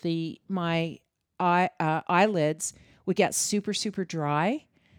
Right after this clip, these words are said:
and it's almost, like, painful, and they get really flaky and stuff.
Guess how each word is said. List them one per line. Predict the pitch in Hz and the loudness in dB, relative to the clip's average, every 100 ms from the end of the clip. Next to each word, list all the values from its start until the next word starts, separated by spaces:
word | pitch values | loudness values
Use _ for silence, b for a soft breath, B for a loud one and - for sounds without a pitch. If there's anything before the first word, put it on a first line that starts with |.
| b b | b b
and | 180 | -2
it's | 180 - - | -2 -2 -2
almost, | 185 185 175 - | 0 0 -2 -4
like, | 156 | -6
painful, | - 196 180 180 - 175 170 | -6 -4 -4 -4 -2 0 0
and | 165 | 0
they | |
get | 160 - | -2 -2
really | 196 196 | 0 -2
flaky | - - 170 190 202 | -2 -2 -2 -2 -4
and | 170 | -6
stuff. | - 156 143 165 | -4 -2 -2 -4